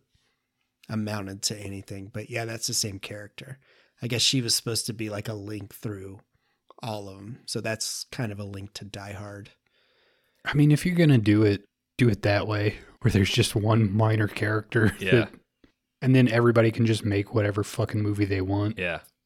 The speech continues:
Speaker 3: I mean, I knew
Speaker 1: I think it was
Speaker 3: I knew her as a reporter from Die Hard, but didn't connect it, that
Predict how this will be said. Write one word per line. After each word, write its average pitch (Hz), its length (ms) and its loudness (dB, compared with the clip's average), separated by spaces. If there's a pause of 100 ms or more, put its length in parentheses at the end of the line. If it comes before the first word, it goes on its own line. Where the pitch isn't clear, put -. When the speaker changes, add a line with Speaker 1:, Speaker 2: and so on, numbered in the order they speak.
(280)
Speaker 3:
I - 60 -16
mean, 120 160 0
I 135 80 2
knew 127 160 0
Speaker 1:
I 165 40 0
think 220 140 0
it 208 40 0
was - 300 0 (200)
Speaker 3:
I 113 80 0
knew 139 220 2
her 160 120 4
as 92 160 2
a 92 60 2
reporter 87 420 0
from 82 180 -8
Die 76 200 -6
Hard, 78 260 -6
but 80 140 -8
didn't 90 280 -8
connect 85 440 -8
it, 80 160 -8 (240)
that 80 180 -8